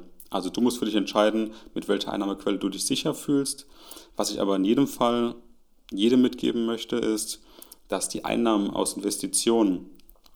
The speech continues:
wirklich jede Person haben sollte. Denn genau da kann man exakt steuern, welches Risiko man einmöcht-, eingehen möchte,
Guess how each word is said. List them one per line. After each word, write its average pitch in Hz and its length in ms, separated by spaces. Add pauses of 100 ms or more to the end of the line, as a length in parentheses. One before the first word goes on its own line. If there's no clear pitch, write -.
(120)
wirklich 107 300
jede 110 160
Person 95 400
haben 90 240
sollte. 90 380 (800)
Denn 95 600 (100)
genau 107 400
da 117 480 (220)
kann 110 160
man 107 240 (500)
exakt - 380
steuern, 117 460
welches 107 320
Risiko 110 280
man 101 140
einmöcht-, - 580
eingehen 123 320
möchte, 123 460